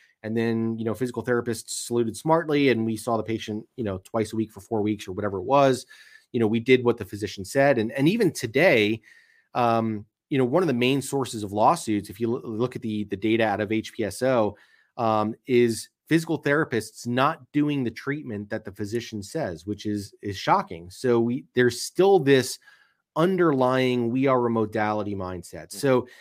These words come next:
Speaker 1: um, so ultimately what I would say is, you know, what is primary care P T? Primary care P T is shifting that focus.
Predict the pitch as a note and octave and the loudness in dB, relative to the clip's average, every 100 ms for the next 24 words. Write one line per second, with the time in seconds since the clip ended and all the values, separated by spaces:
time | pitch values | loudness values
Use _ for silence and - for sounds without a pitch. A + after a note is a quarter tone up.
0 | - _ - B2+ B2 D#3+ F3+ A#3+ A#3+ F3 | -20 _ -2 0 0 0 2 2 2 2
1 | D3+ C#3 - E3 C#3 B2 A#2+ _ - C3+ | 4 2 2 4 4 4 0 _ -2 0
2 | C3+ - _ _ _ _ - C3+ F#3+ A#3+ | 0 -4 _ _ _ _ -10 0 2 2
3 | F3 - D#3+ D3 C#3 - B2+ C3 A#2 - | -4 -4 -2 0 0 -2 -6 -6 -10 -10
4 | F2+ - G3+ A3+ F3+ E3+ D#3 - C#3 - | -12 -8 -4 -4 -4 -2 -2 -4 -8 -6
5 | B2 A#2+ A#2 - _ _ _ - - F#3+ | 0 2 0 -2 _ _ _ -12 2 2
6 | G3 E3 D3+ C3 - G#2+ F#2+ - - | 2 -2 0 0 -2 -6 -6 -10 -20